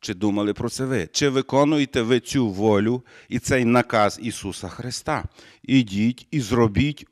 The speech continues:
учнями по всьому світу всі народи». Твого сусіда, твою сім'ю,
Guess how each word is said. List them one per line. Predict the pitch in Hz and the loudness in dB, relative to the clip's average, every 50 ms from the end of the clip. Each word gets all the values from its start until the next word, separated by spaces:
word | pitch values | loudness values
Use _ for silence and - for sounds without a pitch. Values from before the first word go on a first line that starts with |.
| - | -4
учнями | - 123 117 113 - - 123 123 127 147 151 156 156 _ _ - - _ _ _ _ _ _ _ _ _ _ _ _ _ _ _ _ _ _ _ _ - | 2 4 4 4 2 0 -2 0 0 0 0 -2 -4 _ _ -20 -20 _ _ _ _ _ _ _ _ _ _ _ _ _ _ _ _ _ _ _ _ -8
по | - 120 | -6 -6
всьому | 107 - - 139 139 139 151 156 | -4 -2 0 2 2 2 2 0
світу | 143 - 151 160 156 - - 139 | -4 -4 -2 -4 -4 -2 -4 -8
всі | - - - - 123 127 127 | -6 -4 -4 0 4 4 6
народи». | 131 139 151 156 147 123 92 78 76 _ _ | 6 6 6 6 6 4 2 0 -8 _ _
Твого | - 101 110 127 147 143 | -2 2 4 4 4 2
сусіда, | - 160 147 - 143 151 151 139 139 | 0 -4 -6 -2 -2 -2 0 0 -2
твою | - - 110 113 120 123 123 | -4 -2 -2 0 0 0 0
сім'ю, | - - 147 147 151 151 143 143 147 143 | -2 0 0 2 2 2 2 0 0 -2